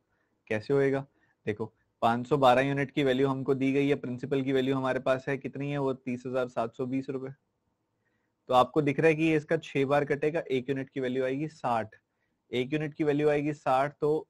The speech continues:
पच्चीस यूनिट की वैल्यू आएगी पच्चीस गुना साठ, यानी कि एक सौ पचास और एक शून्य, पन्द्रह सौ रुपए difference आएगा,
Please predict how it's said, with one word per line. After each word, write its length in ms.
पच्चीस 320
यूनिट 220
की 100
वैल्यू 260
आएगी 200
पच्चीस 380
गुना 260
साठ, 260
यानी 260
कि 220
एक 140
सौ 140
पचास 440
और 80
एक 80
शून्य, 440
पन्द्रह 300
सौ 220
रुपए 260
difference 420
आएगा, 300